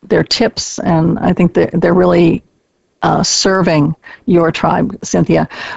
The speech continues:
And sort of tagging on to that, um, you talked about, you know, how, uh, you know, we're working on destiny and this kind of thing. So how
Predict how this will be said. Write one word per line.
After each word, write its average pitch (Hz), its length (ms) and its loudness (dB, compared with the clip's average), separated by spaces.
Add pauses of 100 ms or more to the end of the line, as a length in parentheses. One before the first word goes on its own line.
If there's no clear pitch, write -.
(380)
And 208 360 2
sort 269 380 0
of 208 100 -10
tagging 233 400 2
on 208 240 4
to 226 140 0
that, 156 400 0 (380)
um, 185 580 2
you 208 100 4
talked 247 300 0
about, 175 440 0
you 185 80 2
know, 170 120 2
how, 175 720 2 (320)
uh, 156 260 -2 (260)
you 185 100 2
know, 165 80 2
we're 165 160 2
working 180 220 2
on 165 100 2
destiny 170 400 0
and 165 100 0
this 180 120 -2
kind 196 160 0
of 175 40 4
thing. 170 80 2
So 208 240 0
how 311 1040 2